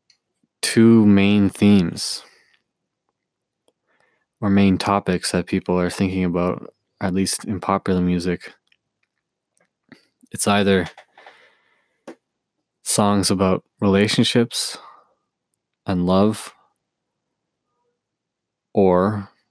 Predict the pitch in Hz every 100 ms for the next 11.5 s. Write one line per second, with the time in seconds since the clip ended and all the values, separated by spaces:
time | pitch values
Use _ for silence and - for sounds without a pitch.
0 | _ - - 101 101 95 92 90 87 _
1 | _ _ _ _ _ _ _ _ _ _
2 | _ _ _ _ _ _ _ _ - 92
3 | 95 101 98 92 101 92 92 98 87 87
4 | - _ _ _ _ _ _ _ _ _
5 | _ _ _ _ _ _ _ _ _ _
6 | _ _ _ _ _ _ _ _ _ -
7 | - 107 98 95 _ - - - 104 98
8 | 98 - 107 104 110 - - 113 104 120
9 | 123 113 110 101 98 - 104 92 101 95
10 | 101 107 107 98 87 95 98 95 98 98
11 | 104 104 101 104 127